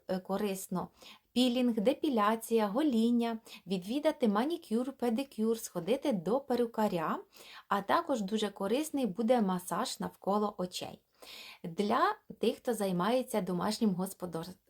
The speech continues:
господарством, корисно прибирати, рі-, чистити різними хімічними засобами, провітрювати приміщення, але найголовніше, що сьогодні день дуже гарний для хімічної чистки ваших речей,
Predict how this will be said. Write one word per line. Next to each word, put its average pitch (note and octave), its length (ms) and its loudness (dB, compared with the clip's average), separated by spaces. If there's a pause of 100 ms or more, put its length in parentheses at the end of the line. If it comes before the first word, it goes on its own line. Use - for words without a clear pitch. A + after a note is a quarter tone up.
(100)
господарством, F#3+ 880 -4
корисно F3+ 460 -2
прибирати, G3+ 880 0
рі-, A3+ 220 -6
чистити F#3+ 520 -4
різними F3+ 440 -4
хімічними D#3 680 -6
засобами, A#3 720 0
провітрювати F3 800 -4
приміщення, C#4+ 720 -4 (400)
але A#3 260 6
найголовніше, G3+ 840 0
що A3 300 0
сьогодні F3 500 -2
день C#4+ 260 2
дуже F#3+ 180 -2
гарний A3+ 380 0
для G3 200 -2
хімічної F#3+ 640 -4
чистки F3+ 540 -6 (280)
ваших F#3 420 2
речей, F#3+ 540 -2